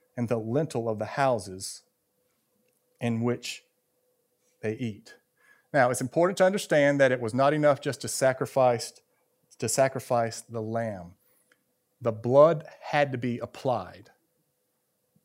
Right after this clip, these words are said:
The blood had to mark them. They had to mark themselves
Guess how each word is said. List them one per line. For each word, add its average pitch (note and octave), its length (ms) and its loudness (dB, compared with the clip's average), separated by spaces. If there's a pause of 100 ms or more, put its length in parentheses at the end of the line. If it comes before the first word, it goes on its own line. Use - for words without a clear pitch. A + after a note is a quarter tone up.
(140)
The A#2 100 -6
blood C#3 340 6
had C#3+ 380 0
to B2+ 280 -4 (180)
mark C3 680 4
them. F#2+ 400 -6
They G2+ 80 -6
had B2+ 140 -2
to A#2+ 60 0
mark C3+ 440 6
themselves A#2 600 -4